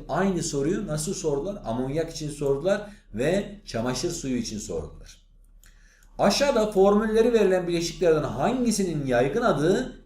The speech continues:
yukarıda yoktur diye sormuş. Sut kostik. Kim o? N O H. Sönmemiş kireç. Kalsiyum oksit. Amonyak. N H üç. Yemek sodası. N H C O üç. Ama kalsiyum karbonat dediğimiz kireç taşının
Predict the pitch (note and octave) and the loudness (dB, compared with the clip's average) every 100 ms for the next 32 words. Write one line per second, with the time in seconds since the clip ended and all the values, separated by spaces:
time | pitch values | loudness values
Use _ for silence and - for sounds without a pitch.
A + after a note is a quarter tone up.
0 | - A#2+ - D3+ D#3 F#3+ C3 B2+ G3 - | -6 -6 -2 -2 0 -2 0 0 0 0
1 | E3 C3 A#2 G#2 - - - - - - | -4 0 -2 -2 -8 -12 -14 -16 -16 -20
2 | - - - A#3+ A3+ G3+ - - - G#3 | -20 -10 -2 0 6 6 6 -4 -4 2
3 | A#3 A#3 A#3 - - - C3 C3 C3 G2+ | 4 4 2 -12 -14 -16 -4 0 2 0
4 | D#2 - - - - _ _ - - F#3 | -4 -10 -14 -16 -20 _ _ -14 4 6
5 | A#3+ A3 G3+ F3+ - C#3+ F#2+ - - - | 6 4 2 0 -2 -2 -2 -4 -12 -14
6 | - - G2+ C3+ - D#3+ D3+ - - A#2 | -20 -6 0 2 2 -2 -2 -4 -6 -4
7 | A#2+ - - - - - - - - G2+ | -2 -4 -12 -18 -20 -20 -20 -20 -6 -2
8 | C#3+ D#3+ F#3 F3+ - - - - - F#2+ | 0 2 6 6 4 -8 -18 -20 -12 -10
9 | E2+ E2+ F3+ A3 - - _ - D#3 G3+ | -8 -2 0 0 -6 -10 _ -4 0 2
10 | G3+ G3+ D3+ B2+ A#2+ F#2 D2+ - F#2 C#3 | 2 2 2 0 -2 -8 -10 -12 -4 0
11 | C#3 F3 - G3+ G3+ G#3 G#3 G#3+ - - | 2 0 -2 0 6 8 8 6 -6 -18
12 | - G#2+ A2 - F#3 G3 F#3 E3+ D#3 D3 | -10 -6 -6 2 4 4 2 -4 2 2
13 | C3 B2+ - A#2 G#2 F#2+ F#2+ - C#3+ D3+ | 2 -2 -4 -4 -4 -4 -6 -8 -4 -4
14 | D3 B2+ - C3 G3+ A3 - | -2 -6 -4 -2 -2 -2 -8